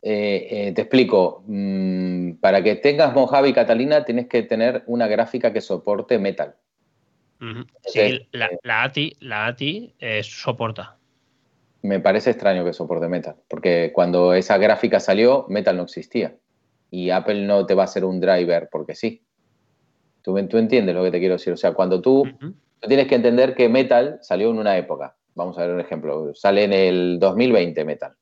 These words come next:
Speaker 1: ¿vale? Entonces, ¿Apple qué hace? Dice, "Bueno, el siguiente equipo sale con esta gráfica. Bueno, hago driver para esta gráfica. El siguiente equipo hago driver para esta otra gráfica", ¿vale? Pero del dos mil veinte para atrás, o sea, del dos mil diecinueve, dos mil dieciocho, dos mil diecisiete, que había un montón de otras gráficas,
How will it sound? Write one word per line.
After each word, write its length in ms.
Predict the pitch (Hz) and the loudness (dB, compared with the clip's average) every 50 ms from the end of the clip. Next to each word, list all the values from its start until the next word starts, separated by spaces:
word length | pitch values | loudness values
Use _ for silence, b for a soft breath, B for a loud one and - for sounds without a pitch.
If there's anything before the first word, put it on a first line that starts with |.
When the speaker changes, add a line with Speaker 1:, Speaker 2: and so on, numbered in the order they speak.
| _ | _
Speaker 1:
¿vale? 380 | - 78 78 80 123 - - - _ _ _ _ _ - | -4 -4 -2 -2 -4 -4 -6 -12 _ _ _ _ _ -6
Entonces, 480 | 87 104 98 - 104 95 - - _ - | -4 -2 0 0 0 -2 -2 -6 _ -4
¿Apple 340 | - 110 107 - 139 135 117 | -2 -2 0 2 0 0 2
qué 100 | 120 123 | 2 2
hace? 380 | 113 - - - 87 80 - _ _ _ _ _ _ _ _ - | 2 0 -2 -6 -8 -8 -10 _ _ _ _ _ _ _ _ -10
Dice, 220 | 101 95 - 107 | -8 -6 -2 0
"Bueno, 180 | 101 113 104 95 | 2 2 2 0
el 60 | 92 | -2
siguiente 580 | - - 110 131 147 151 135 160 156 156 151 147 | -2 0 0 0 0 2 2 4 6 6 6 6
equipo 400 | 147 - 170 160 - 185 175 156 | 4 2 0 0 2 2 2 4
sale 240 | - 156 151 156 | 4 4 4 4
con 160 | 143 135 127 143 | 2 2 0 0
esta 180 | 139 - 139 | 0 2 2
gráfica. 440 | 123 120 107 98 - 87 80 - 73 | 4 4 2 0 -2 -6 -12 -12 -12
Bueno, 260 | 82 85 85 80 92 | -8 -6 -4 -2 -2
hago 220 | 107 110 95 90 92 | 0 0 0 2 2
driver 260 | 95 92 98 113 113 | 2 2 0 0 0
para 160 | 110 101 98 | 0 0 0
esta 160 | 90 - 90 | -2 -4 -4
gráfica. 380 | 90 90 82 - - - - 78 | -4 -4 -4 -6 -8 -12 -12 -12
El 80 | 82 | -10
siguiente 300 | - 110 127 139 143 139 | -6 -4 -4 -2 -2 -2
equipo 260 | 131 147 165 156 165 156 | -4 -2 0 2 2 4
hago 160 | 151 139 127 | 4 4 4
driver 260 | 135 143 156 160 147 | 4 4 4 4 4
para 140 | 123 120 127 | 2 0 0
esta 160 | 123 - 113 | 0 0 -2
otra 160 | 107 - 104 | 0 2 2
gráfica", 420 | 101 90 85 - - - - - - - | 2 2 2 -2 -6 -12 -14 -14 -12 -12
¿vale? 400 | 78 76 76 78 90 110 - _ _ _ _ _ _ _ _ | -12 -10 -8 -6 -6 -6 -6 _ _ _ _ _ _ _ _
Pero 220 | - 110 101 107 | 0 2 4 4
del 160 | 107 113 113 - | 6 4 4 4
dos 140 | 123 123 | 2 2
mil 180 | 143 170 175 170 | 2 0 0 2
veinte 380 | 170 165 131 117 95 - 98 - | 2 2 2 2 0 -2 -2 0
para 180 | - 90 90 | 0 0 0
atrás, 400 | 90 - - 113 131 156 - - - | 0 0 2 2 2 2 0 -4 -10
o 40 | |
sea, 160 | - - 95 90 | -10 -6 -6 -6
del 80 | 87 | -6
dos 120 | 80 82 82 | -6 -8 -8
mil 140 | 95 95 | -8 -8
diecinueve, 460 | 95 101 92 - 104 101 101 101 101 98 | -8 -8 -8 -6 -2 0 0 2 2 2
dos 100 | 98 98 | 0 0
mil 140 | 101 98 | -2 -4
dieciocho, 260 | 95 - 104 95 - 101 | -4 -4 -4 -4 -2 -2
dos 100 | 95 95 | -2 -2
mil 80 | 98 | -2
diecisiete, 440 | 92 - 95 - - 104 90 98 90 | -4 -6 -6 -2 -2 0 0 0 2
que 60 | - 85 | 2 4
había 160 | 90 107 110 | 4 4 4
un 120 | 110 98 | 2 2
montón 320 | 95 95 92 92 107 110 110 | 0 0 0 2 2 2 4
de 80 | 104 | 4
otras 220 | 104 101 101 110 107 | 4 4 4 4 4
gráficas, 480 | 110 117 117 - 139 135 170 175 - | 4 2 2 2 2 0 0 0 -2